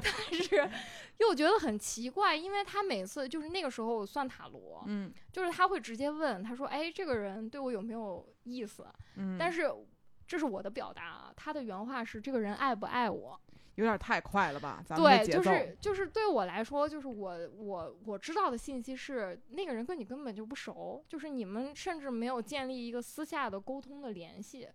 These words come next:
Speaker 2: 嗯。
Speaker 1: 然后你就问我他爱不爱我，那我怎么回答你呢？
Speaker 2: 他是，他是不是爱你呀？他把劲儿都使你身上了。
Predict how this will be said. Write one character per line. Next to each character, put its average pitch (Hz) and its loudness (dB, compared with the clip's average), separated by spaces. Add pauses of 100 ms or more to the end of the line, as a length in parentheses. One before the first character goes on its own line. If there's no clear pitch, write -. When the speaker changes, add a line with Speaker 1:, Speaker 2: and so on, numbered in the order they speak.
(100)
Speaker 2:
嗯。 185 -4
Speaker 1:
然 220 2
后 302 6
你 226 0
就 220 -4
问 262 4
我 95 -8 (360)
他 - -10
爱 262 2
不 220 -4
爱 240 2
我， - -12 (640)
那 262 4
我 247 8
怎 240 4
么 202 -2
回 - -4
答 285 8
你 302 8
呢？ 254 6
Speaker 2:
他 - -
是， - -
他 214 4
是 - 2
不 285 2
是 294 6
爱 311 6
你 180 6
呀？ 123 -2
他 226 -2
把 233 6
劲 269 10
儿 262 12
都 277 12
使 254 12
你 247 12
身 - -4
上 269 12
了。 - 6